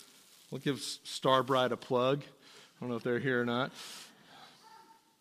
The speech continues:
So I just wanna kinda talk today about something I read when I was looking at Warren Wiersbe's commentary.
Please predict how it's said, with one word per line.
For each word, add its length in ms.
So 160
I 60
just 180
wanna 200
kinda 260
talk 500
today 440
about 500
something 400
I 60
read 400
when 80
I 80
was 160
looking 260
at 140
Warren 340
Wiersbe's 560
commentary. 800